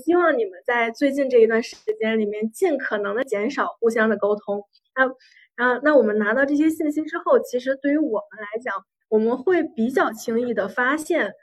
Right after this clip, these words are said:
问题在哪里。那我们可能就会引导这个故事方向去慢慢往我们想要的这个方向去走。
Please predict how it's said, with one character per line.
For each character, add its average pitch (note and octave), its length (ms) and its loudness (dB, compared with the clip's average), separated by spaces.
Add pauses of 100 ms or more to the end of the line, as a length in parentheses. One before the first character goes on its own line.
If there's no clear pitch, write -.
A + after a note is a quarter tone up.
(140)
问 B3 200 4
题 G#3 240 -10
在 D#4 200 -2
哪 G#3+ 200 -10
里。 F#3 220 -20 (460)
那 B3+ 200 4
我 A3+ 240 4
们 A3 260 -2 (160)
可 - 160 -2
能 G#3+ 220 0
就 C#4 160 -2
会 C4+ 240 6
引 G#3+ 80 0
导 A#3+ 160 -2
这 - 100 -20
个 A#3 100 -2
故 D4 220 -2
事 A#3 140 -6
方 C4 200 -2
向 D#4 280 -2 (180)
去 - 160 -2
慢 C4+ 220 0
慢 C#4+ 200 0 (120)
往 A3 260 -2
我 A#3 80 -4
们 G#3+ 160 -12
想 - 160 -14
要 - 100 -20
的 G#3 120 -10
这 A#3+ 100 -6
个 A3+ 100 -4
方 C#4 200 -8
向 D#4+ 160 -2
去 D#4+ 100 -12
走。 - 180 -14